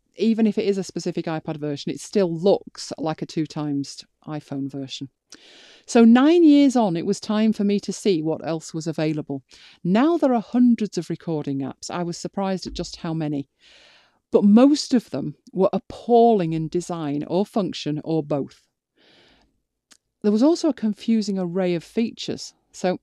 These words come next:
after ruling out many of them for various reasons, I was actually left with four recording apps,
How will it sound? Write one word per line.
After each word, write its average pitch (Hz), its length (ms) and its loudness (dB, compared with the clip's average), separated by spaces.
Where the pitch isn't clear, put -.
after 285 320 -2
ruling 262 440 2
out 214 160 -2
many 190 360 0
of 156 120 -8
them 143 160 -6
for 160 140 -8
various 160 460 -6
reasons, 160 520 -6
I 175 60 -2
was 196 160 0
actually 311 340 -2
left 214 300 -2
with 160 120 -8
four 214 460 0
recording 190 560 -2
apps, - 300 -12